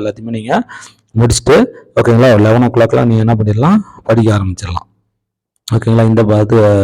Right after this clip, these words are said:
லெவன் ஓ கிளாக் என்ன பண்ணிடலாம்? நீங்க ஸ்டார்ட் பண்ணிடலாம். அதுக்கு தகுந்த மாதிரி தான் நான் வந்து பாத்தீங்கன்னா, உங்களுக்கு ஷெட்யூல் கொடுத்துருக்கேன். ஓகேவா? So இது பக்காவா யூஸ் ஆகும். இதுல ஏதாவது சின்ன சின்ன அட்ஜஸ்ட்மெண்ட் இருந்தா நீங்க உங்களோட டைம் ஹவர்ஸ்க்கு தகுந்த மாதிரி நீங்க என்ன பண்ணிக்கோங்க? அட்ஜஸ்ட்மெண்ட் பண்ணிக்கோங்க. இது வந்து பாத்தீங்கன்னா, என்னுடைய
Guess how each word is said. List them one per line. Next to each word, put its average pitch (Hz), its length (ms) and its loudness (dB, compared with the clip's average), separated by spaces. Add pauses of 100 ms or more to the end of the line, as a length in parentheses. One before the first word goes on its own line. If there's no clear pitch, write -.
(140)
லெவன் 104 220 0
ஓ - 20 0
கிளாக் 113 240 0
என்ன 113 160 -4
பண்ணிடலாம்? 107 300 -2
நீங்க 113 340 -4 (280)
ஸ்டார்ட் 113 300 -2
பண்ணிடலாம். 104 260 0
அதுக்கு 110 100 0
தகுந்த 110 240 0
மாதிரி 107 120 0
தான் 107 200 -2
நான் 101 160 0
வந்து 101 80 -6
பாத்தீங்கன்னா, 104 160 -2
உங்களுக்கு 104 460 -2 (320)
ஷெட்யூல் 113 280 2
கொடுத்துருக்கேன். 101 480 -2
ஓகேவா? 120 280 2
So 113 200 0
இது 110 120 2
பக்காவா 117 520 2
யூஸ் 113 180 0
ஆகும். 170 300 0
இதுல 101 140 -2
ஏதாவது 113 300 2
சின்ன 127 220 -2
சின்ன 127 220 -2
அட்ஜஸ்ட்மெண்ட் 117 320 -4
இருந்தா 113 220 -4
நீங்க 135 380 -2
உங்களோட 120 200 4
டைம் 113 240 -2
ஹவர்ஸ்க்கு 107 320 -6
தகுந்த 104 220 -8
மாதிரி 107 180 -10
நீங்க 104 80 -6
என்ன 104 120 -10
பண்ணிக்கோங்க? 104 380 -8 (400)
அட்ஜஸ்ட்மெண்ட் 113 380 0
பண்ணிக்கோங்க. 104 460 0
இது 131 200 2
வந்து 143 160 0
பாத்தீங்கன்னா, 139 320 0
என்னுடைய 120 540 0